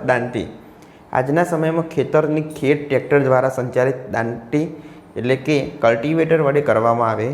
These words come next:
છે. શેના વડે? દાંતી એટલે કલ્ટિવેટર. આપણે કહીએ છીએ ને ખેડવાનું કલ્ટી દ્વારા, તેને શું કહેવાય? કલ્ટિવેટર વડે ખેડાણ કરવામાં આવે છે.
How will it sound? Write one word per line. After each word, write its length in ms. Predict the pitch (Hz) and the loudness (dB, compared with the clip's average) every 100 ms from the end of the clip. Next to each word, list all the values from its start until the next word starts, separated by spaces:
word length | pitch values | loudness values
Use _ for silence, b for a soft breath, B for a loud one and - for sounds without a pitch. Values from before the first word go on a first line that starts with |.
| 143 - | -6 -12
છે. 260 | - - 98 - - B B B - | -8 -4 -4 -6 -16 B B B -2
શેના 220 | 143 160 | 2 4
વડે? 240 | 147 165 - - - - - 113 | 4 2 -2 -8 -16 -18 -8 0
દાંતી 440 | 120 123 - 135 | 2 2 0 0
એટલે 160 | 117 123 | 0 0
કલ્ટિવેટર. 720 | 127 127 131 117 90 85 107 - - - | 2 2 2 0 -2 -4 -8 -12 -18 -8
આપણે 180 | 110 113 | -6 -6
કહીએ 260 | 123 127 127 | -4 -2 0
છીએ 100 | 175 | 0
ને 100 | 175 | 0
ખેડવાનું 560 | 135 117 117 120 120 131 - - B B - | 2 4 4 2 -2 -8 -14 -20 B B -4
કલ્ટી 340 | 113 107 113 117 | 0 0 0 2
દ્વારા, 340 | 113 107 107 107 - - - | 2 2 0 -6 -12 -10 -4
તેને 160 | 117 | -2
શું 140 | 117 165 | -2 0
કહેવાય? 220 | 170 143 | 0 0
કલ્ટિવેટર 640 | 139 131 127 139 139 139 139 | 2 0 2 0 0 2 2
વડે 260 | 131 131 | 2 0
ખેડાણ 380 | 131 127 127 127 | -2 -2 0 0
કરવામાં 420 | 127 120 120 120 | 0 0 0 0
આવે 160 | 113 120 - - | -2 -6 -10 -6
છે. 180 | 147 | -4